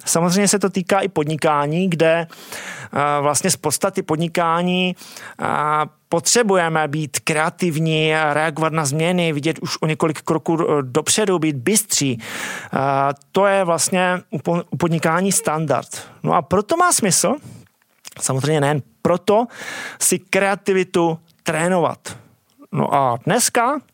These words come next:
mám jeden, pro vás jeden takový easy tip na trénink, jak si nabourávat stereotyp a rutinu a pravidelně si tím osvěžovat kreativitu, kterou máme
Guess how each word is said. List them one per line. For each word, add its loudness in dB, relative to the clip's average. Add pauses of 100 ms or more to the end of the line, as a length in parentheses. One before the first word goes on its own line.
(180)
mám 2
jeden, 2 (600)
pro 0
vás 2
jeden 0
takový 0 (320)
easy 2 (140)
tip -2
na -2
trénink, -2 (600)
jak -2
si 2
nabourávat 2
stereotyp 0 (120)
a 0
rutinu 2 (460)
a 0
pravidelně 0
si -2
tím -2 (120)
osvěžovat 2 (480)
kreativitu, 0
kterou 0
máme 0